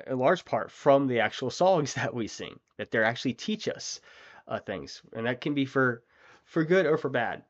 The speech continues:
But, uh, we'll get into that here in a moment. But I want to point out two points about this, that if our songs actually teach us, uh, if they teach us, um, things what to believe, then there's two points that, that flow from that. And, uh, <clears throat>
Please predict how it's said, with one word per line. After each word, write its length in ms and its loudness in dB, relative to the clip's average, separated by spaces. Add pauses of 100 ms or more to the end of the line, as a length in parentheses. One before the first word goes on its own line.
(180)
But, 180 6
uh, 140 2
we'll 100 -2
get 140 -2
into 140 -10
that 160 -2
here 140 -6
in 40 0
a 60 -6
moment. 340 -6
But 220 -6 (760)
I 60 -4
want 200 2
to 60 -14
point 200 6
out 100 0
two 180 -2
points 380 0
about 320 0
this, 160 -14
that 180 -4
if 120 -8
our 140 0
songs 480 0
actually 420 -2
teach 380 -6
us, 360 -6 (640)
uh, 220 2
if 80 -6
they 100 0
teach 320 -2
us, 360 0 (300)
um, 200 -6 (840)
things 240 2
what 140 0
to 80 -8
believe, 500 0 (400)
then 60 0
there's 160 2
two 220 0
points 280 4
that, 140 -6
that 160 -10
flow 240 -2
from 200 -12
that. 280 -10
And, 220 -10
uh, 160 -12 (340)
<clears throat> 60 -8